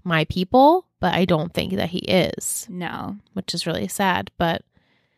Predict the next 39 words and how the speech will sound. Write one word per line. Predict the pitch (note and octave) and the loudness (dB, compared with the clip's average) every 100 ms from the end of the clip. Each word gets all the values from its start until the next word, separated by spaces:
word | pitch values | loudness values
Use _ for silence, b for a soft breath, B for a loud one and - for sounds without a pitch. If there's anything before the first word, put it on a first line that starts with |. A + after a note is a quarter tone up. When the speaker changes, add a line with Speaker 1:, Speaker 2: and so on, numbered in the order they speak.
| _ _ _ | _ _ _
Speaker 1:
it's | - | 2
all, | C#4 D4+ - | 6 6 4
it's | - | -2
all | F4 | 2
a | E4 | 4
learning | D#4 C#4 | 4 4
curve. | A3+ G3+ E3+ F3+ | 4 6 4 2
Your | G3 F#3+ | -2 0
Speaker 2:
Yeah. | |
Speaker 1:
first | E3+ B3+ B3 | 4 4 4
real | B3 A#3+ | 4 4
relationship, | A#3+ A#3 A#3 A3 A3 G3+ F#3+ | 4 2 0 -2 0 0 0
you | F#3+ | 0
learn | F#3+ F#3+ | 2 2
about | F#3+ F#3 | 2 2
yourself, | F#3 - F3 F3+ | 0 0 -2 -2
you | |
learn | F3 F3 | -2 -2
about | F3+ - | -2 -2
your | F3 | -4
partner, | F3 E3+ E3+ D#3+ E3 E3 A#3+ | -4 -4 -2 -2 -2 -4 0
Speaker 2:
And | |
it's | G#3+ | 2
Speaker 1:
who | E4 | 4
Speaker 2:
been | |
a | E4+ | 4
Speaker 1:
you | |
Speaker 2:
month. | C4+ C4+ F3 F3 F3 | 6 6 6 2 0
Speaker 1:
are. | |
Speaker 2:
It's | - - | -8 -4
been | A3+ | 0
a | G#3 | 2
Speaker 1:
And | G#3 | 4
it's | |
Speaker 2:
month. | A3+ | 4
Speaker 1:
only | A#3+ | 6
been | A#3+ | 6
a | A3 | 6
month, | F#3 F3+ F3+ | 4 4 2